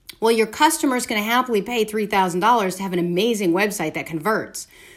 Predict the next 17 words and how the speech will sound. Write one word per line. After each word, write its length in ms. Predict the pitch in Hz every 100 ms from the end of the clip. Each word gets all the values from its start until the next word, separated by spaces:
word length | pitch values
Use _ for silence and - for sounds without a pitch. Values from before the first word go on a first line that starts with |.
| _
but 240 | 277 254
you're 220 | 262 392 392
going 260 | 277 311
to 60 | 302
get 120 | 269
a 80 | 269
commission 500 | 262 262 330 277 254
on 280 | 196 202 214
that 180 | 226
sale 500 | 226 302 277 180 180 - _
for 200 | - 240
an 60 | 247
initial 560 | 240 240 277 277 302
fifteen 640 | 294 208 214 214 190 196 175
minute 260 | 165 -
phone 240 | 196 202 214
call. 380 | 156 135 -